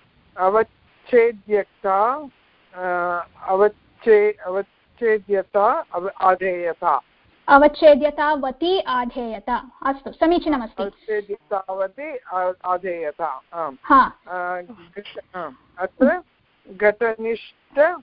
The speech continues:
Speaker 1: घटनिष्ठा तु आधेयता अस्ति।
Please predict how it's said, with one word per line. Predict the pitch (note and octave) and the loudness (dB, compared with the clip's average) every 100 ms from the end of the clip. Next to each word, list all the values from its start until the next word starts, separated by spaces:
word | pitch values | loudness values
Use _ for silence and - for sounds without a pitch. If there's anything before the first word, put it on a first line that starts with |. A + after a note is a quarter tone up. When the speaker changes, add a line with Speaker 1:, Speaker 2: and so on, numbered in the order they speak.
| _ _ _ _ _ G3 | _ _ _ _ _ -16
Speaker 1:
घटनिष्ठा | G3+ G#3 A#3 B3+ B3 - - C4 B3+ | -4 -2 0 0 -2 -4 2 2 2
तु | - F4 G4+ _ _ _ - | -2 -10 -10 _ _ _ -6
आधेयता | G3+ A3 G#3+ F#3+ F3+ F#3 | -6 -2 -2 -2 -4 -2
अस्ति। | E3+ C#3+ _ C#3 | -4 -4 _ -20